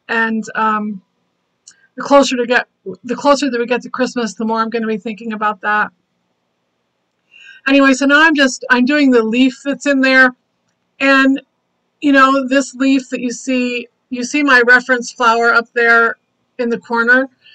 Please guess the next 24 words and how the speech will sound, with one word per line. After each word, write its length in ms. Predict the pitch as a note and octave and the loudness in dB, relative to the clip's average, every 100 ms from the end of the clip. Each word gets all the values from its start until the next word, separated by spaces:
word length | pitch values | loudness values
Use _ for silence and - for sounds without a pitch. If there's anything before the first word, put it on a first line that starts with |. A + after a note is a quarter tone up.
| _ _ _ - | _ _ _ 2
Um, 360 | B3 A#3+ A#3 - _ _ - | 4 4 2 -10 _ _ -8
the 240 | B3 C4 | 0 0
veining 480 | G#3 B3+ D4+ E4 D#4 | 2 2 2 0 -2
in 160 | D4+ C#4 | 0 2
that 200 | C4 B3+ | 2 2
is 160 | A#3+ | -2
very 280 | G3+ A3+ A3 | -6 -6 -4
delicate, 580 | G3 G#3 B3+ B3 E4+ D#4 | -2 -2 -2 -4 -4 -4
and 120 | A#3 | -8
so 220 | A3+ B3+ A#3 | -10 -10 -12
we're 120 | A3+ | -14
just 240 | A#3+ A#3+ | -16 -12
using 300 | A#3+ A3+ B3 | -12 -6 -4
a 80 | G#3+ | -4
light 380 | G3+ G#3+ A3 - | 0 0 0 -4
touch. 400 | - C#4 C4+ - | -2 0 -2 -4
We're 80 | A3 | -2
not 220 | G#3 - | -2 -4
pressing 380 | - A#3+ B3 A#3+ | -6 -4 -4 -6
into 220 | A#3+ A3+ | -6 -8
the 100 | A#3 | -8
wood. 500 | A#3 C4+ C4 C4 B3+ _ _ _ _ _ - | -2 2 4 4 2 _ _ _ _ _ -4
We're 180 | A3+ | -2
just 560 | A3 F#3+ B3 A#3 - - | 0 2 0 0 -10 -16